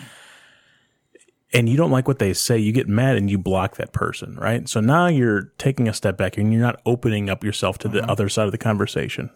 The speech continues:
Speaker 1: right? You just stop. You're like, "I'm not gonna listen to that person anymore." Blocked.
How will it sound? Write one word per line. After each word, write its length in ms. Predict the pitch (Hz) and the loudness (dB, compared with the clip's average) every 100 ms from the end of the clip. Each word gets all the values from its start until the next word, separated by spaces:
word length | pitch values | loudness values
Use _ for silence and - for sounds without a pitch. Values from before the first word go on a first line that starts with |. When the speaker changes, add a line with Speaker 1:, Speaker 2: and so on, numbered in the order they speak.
| - | -6
Speaker 1:
right? 120 | 120 | -4
You 120 | 113 117 | -2 -2
just 360 | 117 - - | -2 -2 -6
stop. 380 | - - 92 82 | -6 -2 -2 -4
You're 100 | 98 | -6
like, 100 | 90 | -4
"I'm 220 | 107 117 | 0 2
not 160 | 117 107 | 2 0
gonna 100 | 107 | -2
listen 200 | 107 107 | 0 2
to 40 | 101 | 0
that 120 | - | 0
person 280 | 107 101 95 | -2 -2 -4
anymore." 360 | 92 90 98 _ _ _ _ - | -2 -4 -8 _ _ _ _ -2
Blocked. 380 | 101 82 - | -2 -2 -8